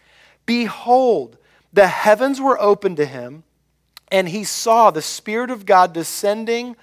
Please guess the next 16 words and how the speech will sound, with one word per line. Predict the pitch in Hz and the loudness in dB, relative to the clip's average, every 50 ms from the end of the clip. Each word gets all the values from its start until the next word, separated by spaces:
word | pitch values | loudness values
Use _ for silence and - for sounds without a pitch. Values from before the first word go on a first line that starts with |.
| _ _ _ _ | _ _ _ _
like | - 175 180 175 - | 2 2 2 4 2
a | 180 170 | -2 -6
dove | 151 139 131 - 185 202 214 185 139 131 131 139 147 _ _ _ _ _ _ _ _ - | -6 -8 -6 0 2 4 4 4 2 0 -4 -8 -12 _ _ _ _ _ _ _ _ -8
and | 170 170 170 | -8 -8 -6
coming | 147 190 196 190 190 196 190 | -4 -2 -2 -2 -2 -4 -6
to | - 196 175 | -6 -8 -6
rest | 165 156 170 170 175 170 - - - | -2 2 2 2 2 0 -4 -12 -14
on | - 139 135 127 117 | -14 -14 -14 -14 -14
him. | 123 117 98 87 87 _ _ _ _ _ _ _ _ _ _ _ _ _ _ _ - | -18 -20 -20 -20 _ _ _ _ _ _ _ _ _ _ _ _ _ _ _ _ -4
And | 160 170 175 151 | -2 -2 -2 0
behold, | 160 170 165 - - - 226 220 214 190 139 123 131 _ _ _ - | 0 0 0 -2 -2 -2 0 0 0 0 -4 -6 -8 _ _ _ -14
a | 151 | -12
voice | 139 127 143 160 180 196 190 - | -10 -6 -2 -2 -2 -2 -2 -6
from | - 214 196 | -10 -14 -14
heaven | 160 147 180 175 165 175 175 | -10 -8 -8 -8 -8 -8 -12
said, | 165 - - - 151 127 120 117 117 _ | -14 -14 -12 -10 -10 -10 -10 -14 -18 _